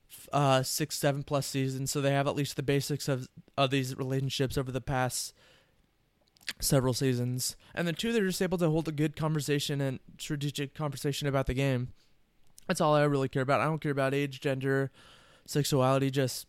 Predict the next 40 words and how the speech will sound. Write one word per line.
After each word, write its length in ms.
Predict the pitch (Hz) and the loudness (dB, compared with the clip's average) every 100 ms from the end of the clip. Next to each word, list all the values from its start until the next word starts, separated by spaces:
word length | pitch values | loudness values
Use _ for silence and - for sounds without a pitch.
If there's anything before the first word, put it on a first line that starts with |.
| - | -8
just 180 | 151 143 | -4 0
want 160 | 160 | -2
someone 220 | - 160 160 | -2 -4 -2
that 100 | 151 | -4
can 120 | 151 | -4
talk 220 | 156 151 | -2 -2
good 140 | 160 160 | -2 -2
about 180 | 160 | -2
the 60 | 156 | -2
show. 300 | - 180 135 139 - _ - - - - | 0 0 0 -4 -10 _ -20 -20 -18 -2
And 100 | 185 | 6
then 80 | 202 | 8
also, 480 | 247 - 180 160 | 8 8 8 8
uh, 180 | 151 147 | 8 6
one 180 | 147 202 | 6 4
thing 160 | 226 247 | 2 0
I'm 120 | 196 | 2
also 240 | 202 - | 2 2
really 320 | 160 151 180 185 | 0 2 4 4
wanna 220 | 170 175 | 2 0
do 200 | 160 160 | 2 0
as 120 | 139 | 2
well 260 | 139 147 165 | 4 4 4
is, 260 | 151 135 | 2 2
uh, 240 | 139 135 131 131 - _ _ _ _ _ - | 2 2 0 -6 -16 _ _ _ _ _ 0
kinda 200 | 175 170 | 4 6
do 220 | 165 165 | 8 8
a 200 | 151 147 | 10 8
midway 420 | 107 143 151 156 147 | 4 0 4 4 4
season, 440 | - 143 156 156 - - - _ _ - | 2 2 2 0 -4 -18 -20 _ _ 2
uh, 160 | 139 143 | 4 4
mid-season 640 | 151 139 - 160 147 143 | 2 -2 -2 0 2 2
recap 420 | 135 147 160 151 | 2 2 2 2
of 140 | 160 135 | 0 2
this, 240 | 139 - | 0 2
uh, 300 | 143 135 131 - - - 151 | 2 2 2 -2 -12 -12 -2
Big 180 | 160 151 | 0 0
Brother 200 | 160 143 | -2 -2
twenty 260 | - 160 | -2 -4
season. 420 | 147 180 175 185 | -2 -2 0 -2